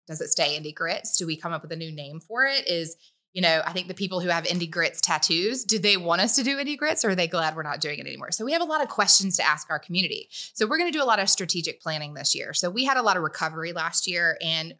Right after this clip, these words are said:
rebuilding of a foundation. And by that, I mean, literally, we had to get a new H vac system. Everything had to be redone 'cause the building is, you know, it seems new, but it's, it's getting pretty old now. So we've got a lot of that work that we did this past year.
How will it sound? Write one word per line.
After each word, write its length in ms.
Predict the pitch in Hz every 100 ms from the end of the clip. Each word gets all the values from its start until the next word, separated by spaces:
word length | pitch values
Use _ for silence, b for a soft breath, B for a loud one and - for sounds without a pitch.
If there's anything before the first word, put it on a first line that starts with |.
| _
rebuilding 480 | 185 202 185 175 165
of 80 | 165
a 80 | 151
foundation. 720 | 151 151 151 139 - 151 185 - B B
And 100 | 202
by 140 | 196
that, 120 | 196 180
I 120 | 170
mean, 320 | 165 156 151
literally, 800 | 180 190 196 190 175 165 160 147
we 80 | 170
had 160 | 175 165
to 180 | 160 170 _ _ _ _ _
get 120 | 196
a 40 | 160
new 160 | 160 -
H 240 | 214 214
vac 220 | 220 202
system. 680 | - 202 196 190 180 170 170 - B B B
Everything 520 | 208 208 220 220 202
had 160 | 190 180
to 40 | 175
be 100 | 170
redone 600 | 165 160 156 147 135 165
'cause 160 | 170 165
the 60 |
building 340 | 165 196 190 175
is, 260 | 160 -
you 120 | 175 165
know, 160 | 151
it 100 | -
seems 380 | - 233 226 196
new, 260 | 214 254 196
but 100 | 160
it's, 360 | 147 - - -
it's 240 | 165 - - _ _ _
getting 180 | 214 196
pretty 240 | 196 175
old 240 | 165 269 185
now. 220 | 135 147
So 300 | - 180 170
we've 120 | 180
got 120 | 185
a 40 | 175
lot 140 | 170
of 80 | 160
that 200 | 170 -
work 220 | 170 -
that 100 | -
we 80 | 165
did 160 | 160 160
this 140 | 160
past 280 | - 160 156
year. 180 | 156 147